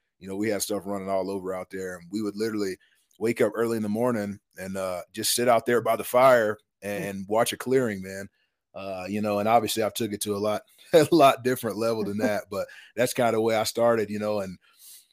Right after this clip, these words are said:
Speaker 1: uh, it took all they could do to try to wrangle me into not going out on my own, because I just wanted to go do it myself, because,
Speaker 2: Yeah.
Speaker 1: you know,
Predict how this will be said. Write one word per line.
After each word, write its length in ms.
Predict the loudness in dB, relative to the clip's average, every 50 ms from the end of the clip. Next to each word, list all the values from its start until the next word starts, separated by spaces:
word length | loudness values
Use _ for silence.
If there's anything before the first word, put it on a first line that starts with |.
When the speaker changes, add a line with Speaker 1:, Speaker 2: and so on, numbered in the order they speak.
| _ -18 -10
Speaker 1:
uh, 340 | -6 -4 -2 -2 -2 -4 -6 -6
it 140 | -6 -2 4
took 180 | 4 4 8
all 160 | 10 10 10 10
they 100 | 8 6
could 200 | 4 2 2 6
do 300 | 6 8 8 8 6 4
to 180 | 0 -2 -2
try 260 | 2 4 6 6 6
to 220 | 4 2 -2 -4 -8 -8
wrangle 340 | -6 -4 -4 -4 -4 -4 -4
me 260 | -4 -4 -4 -4 -4
into 420 | -4 -4 -4 -4 -4 -4 -4 -4 -4
not 260 | -2 0 -2 -2 -2
going 200 | -4 -4 -2 2
out 160 | 4 4 4
on 80 | 2 0
my 120 | -2 -2
own, 340 | -2 0 0 0 0 -2 -4
because 460 | -6 -8 -6 -4 -4 -4 -4 -6 -10 _ _ _ _ _ _ _ _ _ _ -14 -12 _ 2
I 120 | 4 4
just 160 | 4 4 2
wanted 160 | 2 2 2 4
to 80 | 4
go 60 | 4
do 180 | 4 4 0 0
it 40 | 0
myself, 460 | -2 -6 -4 -2 0 0 0 0 -2
because, 340 | -6 -10 -6 -6 -6 -6 -6
Speaker 2:
Yeah. 220 | -8 -8 -8 -8 -10 _
Speaker 1:
you 100 | -10 -6
know, 260 | -4 -2 -4 -4 -4